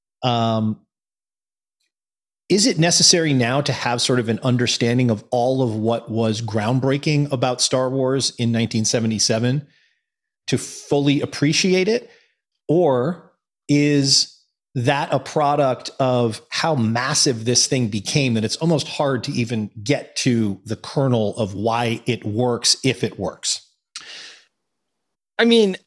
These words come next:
Speaker 2: I think ten years ago, I would have told you, "Yes, you gotta appreciate all the, all the things to, to, that it contributed and, and all that stuff." But as I get older, it's like, maybe I, I, I,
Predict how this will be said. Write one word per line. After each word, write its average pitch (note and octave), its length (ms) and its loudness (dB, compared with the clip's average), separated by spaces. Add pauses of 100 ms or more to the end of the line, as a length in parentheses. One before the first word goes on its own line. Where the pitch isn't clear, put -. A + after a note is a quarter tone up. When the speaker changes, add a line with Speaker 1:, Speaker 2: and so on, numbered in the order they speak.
Speaker 2:
I F3 160 2
think C#4+ 260 -2
ten E3 240 0
years C3+ 240 0
ago, D3 240 4
I C3+ 80 4
would B2+ 160 -2
have B2 140 -2
told B2+ 260 -4
you, A2+ 300 -8 (220)
"Yes, A#2+ 760 -2
you A#2+ 160 -10
gotta A#2 420 -2
appreciate A#2 540 -4
all A#2 180 -2
the, A#2 260 -4 (180)
all A#2 200 0
the A2+ 120 -6
things B2 560 -2
to, A2 340 -6 (220)
to, G#2+ 500 -4
that G#2+ 240 -6
it G2+ 180 -14
contributed A#2 580 -8
and, F#2+ 240 -10 (720)
and B2+ 80 -10
all C3 80 -6
that C3+ 120 -6
stuff." E3 360 -4
But C#3+ 180 -2 (280)
as E3+ 200 -10
I C4 80 -4
get F#3 140 0
older, D3+ 640 0 (280)
it's D3 340 -10
like, D#3+ 500 -6 (920)
maybe G3 540 -4 (320)
I, F#3 160 2
I, G3 200 8
I, F#3+ 300 6